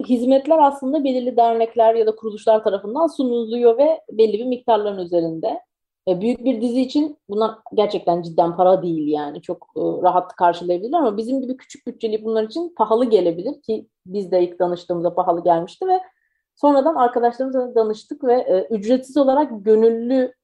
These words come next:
bu hizmeti veren arkadaşlarımız var. Mesela işaret, e, dil çevirisinde Yade Balkaya böyleydi ve gelip bizde hakikaten gününü verdi. Burada uğraştı bizle. Çeviriyi nasıl düzgün yaparız, kurgusunu nasıl düzgün yaparız diye uzun uzun çalıştık.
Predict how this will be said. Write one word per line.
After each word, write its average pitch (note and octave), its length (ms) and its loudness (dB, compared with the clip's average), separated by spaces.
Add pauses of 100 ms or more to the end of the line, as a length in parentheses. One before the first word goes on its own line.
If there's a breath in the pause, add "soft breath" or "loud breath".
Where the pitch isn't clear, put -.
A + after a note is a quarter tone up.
(280)
bu F#3+ 100 -10
hizmeti F#3+ 380 -6
veren F3 180 2
arkadaşlarımız F3 680 -4
var. C#4 180 4
Mesela A#3 280 2
işaret, G#3 460 0 (340)
e, F3+ 40 -6
dil F3+ 340 -6
çevirisinde G#3 360 -2
Yade G3+ 360 4
Balkaya F#3+ 460 2 (340)
böyleydi F3+ 380 2
ve C4+ 60 2
gelip A#3 320 -4
bizde A3 300 -4 (160)
hakikaten A#3+ 640 -2 (140)
gününü A3 400 2
verdi. F3+ 440 4
Burada G#3+ 220 2
uğraştı F#3+ 460 -2
bizle. F#3 240 -4
Çeviriyi G3+ 360 -2
nasıl G3 240 -10
düzgün F#3+ 280 -6
yaparız, F#3+ 400 -2
kurgusunu G#3 500 0
nasıl G#3 280 -2
düzgün E3+ 300 -4
yaparız E3+ 440 -4
diye E3+ 100 -2
uzun F#3+ 220 -2
uzun F3 220 -6
çalıştık. F3 480 -8